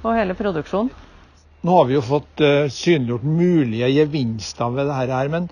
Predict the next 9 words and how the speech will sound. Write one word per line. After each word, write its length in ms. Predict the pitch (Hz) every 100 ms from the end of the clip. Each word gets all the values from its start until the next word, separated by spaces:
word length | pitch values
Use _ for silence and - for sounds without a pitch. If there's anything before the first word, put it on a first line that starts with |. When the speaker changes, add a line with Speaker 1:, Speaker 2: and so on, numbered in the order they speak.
| - -
Speaker 2:
dere 160 | - -
som 280 | - 202 202
jobber 400 | 196 220 143 160
ute 140 | 165
i 20 | 175
marken 380 | 139 - 143 147
og 40 |
som 100 | 165
besøker 880 | 156 160 165 123 - 139 139 143 151